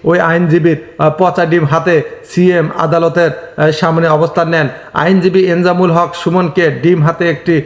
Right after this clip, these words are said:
গণমাধ্যমে সাক্ষাৎকারে দেন। তিনি এই গণমাধ্যমকে বলেন, তারা আঠারো কোটি জনগণের পক্ষে পচা ডিম হাতে আনিসুল হক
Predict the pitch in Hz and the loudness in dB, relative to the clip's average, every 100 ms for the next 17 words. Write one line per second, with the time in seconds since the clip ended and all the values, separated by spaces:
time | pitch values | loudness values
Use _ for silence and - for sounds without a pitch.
0 | - - 135 165 175 175 160 170 151 156 | -6 -6 0 0 2 0 0 0 -2 -2
1 | 170 - 170 160 160 143 - - - 190 | -4 -2 0 2 2 0 -6 -18 -2 0
2 | 180 175 175 151 170 175 175 147 165 151 | 2 2 2 2 0 2 0 0 -2 -2
3 | 170 160 170 151 165 160 151 151 170 175 | 0 2 2 0 0 0 0 0 -2 0
4 | 170 160 147 156 165 165 165 156 160 165 | 0 0 0 0 2 0 0 -2 -2 -2
5 | 139 - - - 170 170 165 165 143 151 | -2 -6 -12 -2 -2 0 0 0 0 0
6 | 160 - 165 170 165 160 165 165 - | -2 -2 -2 -2 0 0 0 -2 -6